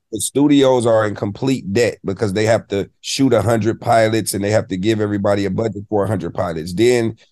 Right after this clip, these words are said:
they only pick up fifty. Then they have to give them budgets for ten episodes or thirteen episodes or whatever. So they don't make any money until around October. So if the writers and the actors shut down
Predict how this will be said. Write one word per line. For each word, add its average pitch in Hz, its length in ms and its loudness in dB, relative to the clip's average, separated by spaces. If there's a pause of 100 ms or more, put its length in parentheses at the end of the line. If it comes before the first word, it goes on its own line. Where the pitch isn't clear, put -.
(120)
they 113 140 2
only 110 200 2
pick 113 260 -2
up - 160 0
fifty. 113 520 -2 (160)
Then 120 220 2
they 120 100 2
have 113 200 2
to 104 100 -4
give 104 220 0
them 113 180 2
budgets 101 380 0
for 104 340 -2 (340)
ten 123 220 2
episodes 107 640 0
or 92 80 0
thirteen 120 480 2
episodes 104 600 0
or 98 60 2
whatever. 101 360 0
So 98 160 -2
they 107 140 2
don't 147 240 4
make 131 200 2
any 117 220 -2
money 110 340 2
until 101 280 0
around 98 440 2
October. 98 640 0 (300)
So 101 480 0 (420)
if 95 240 0
the 69 240 -6
writers 123 440 4
and 113 120 -2
the 98 140 -2
actors 110 400 0
shut 117 320 2
down 113 500 2